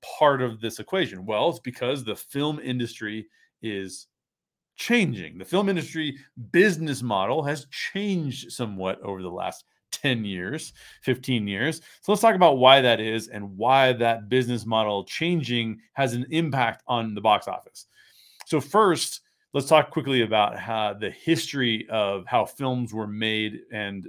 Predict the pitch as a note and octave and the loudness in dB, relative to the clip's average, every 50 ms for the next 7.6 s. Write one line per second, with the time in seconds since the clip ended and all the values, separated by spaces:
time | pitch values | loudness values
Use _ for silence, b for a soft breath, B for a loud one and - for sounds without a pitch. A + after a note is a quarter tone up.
0 | - B2 A2 G#2 G2+ G2 G#2 G2+ G2 F#2 - - - G#2+ G2+ F2+ F#2 - - - | -16 -14 -12 -12 -10 -8 -6 -6 -6 -8 -10 -12 -12 -14 -14 -14 -16 -16 -6 -6
1 | B2+ G#2 G2 F2+ - - _ b b b b b b b b b b b _ _ | -6 -4 -4 -8 -12 -12 _ b b b b b b b b b b b _ _
2 | _ _ _ D3 A#2 G#2 D3 D3 D3+ D3 C#3+ C3+ B2 - - C#3+ B2+ B2+ C3 B2 | _ _ _ -10 2 4 4 6 6 4 4 2 2 2 0 0 0 2 2 0
3 | A#2 A2+ A2+ A2+ B2 A2+ A2 G#2 G#2 G#2+ G#2 G#2 G#2 G2 F#2+ - - - - A2+ | 2 0 0 -2 -4 -4 -4 -2 0 0 0 0 0 -2 -4 -8 -14 -14 -12 -6
4 | A2+ A2+ G2+ F#2 - - - A#2+ F2 D#2+ F2+ - - A2 F#2 F2 E2+ D#2+ D#2+ E2 | -4 -4 -4 -4 -6 -8 -10 -10 -10 -10 -12 -14 -12 -12 -10 -10 -10 -12 -12 -14
5 | - - - - C3 B2 - - G#2+ G2 F#2 F#2+ G2 G2+ G2+ F#2+ F#2 - G2+ F2 | -16 -18 -6 -2 -2 -2 0 -2 -6 -6 -4 -4 -4 -4 -4 -6 -8 -10 -10 -10
6 | G2 F#2+ F#2 F#2+ F#2+ F#2 - G2 F2 - G2+ G#2+ A#2 A#2+ B2 A#2 B2+ A2+ A2+ A2 | -8 -6 -6 -6 -6 -8 -10 -12 -12 -12 -4 0 0 0 2 2 2 2 2 0
7 | A2+ G#2 A2 A2 G#2+ G2+ - - A2+ A2+ A2+ A#2+ | -2 -2 0 0 0 0 0 2 2 2 2 0